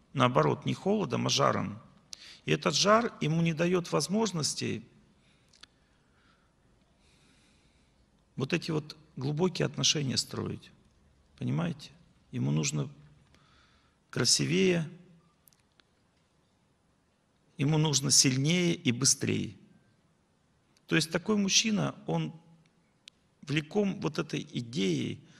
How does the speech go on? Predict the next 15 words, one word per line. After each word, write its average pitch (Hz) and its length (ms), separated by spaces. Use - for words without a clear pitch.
сильного 190 540
наслаждения 139 720
от 110 100
женщины. 110 480
В - 40
результате 160 720
у 143 80
него 147 260
одна, 147 260
другая, 135 380
одна, - 200
другая, 127 360
третья, 127 340
пятая, - 320
десятая - 500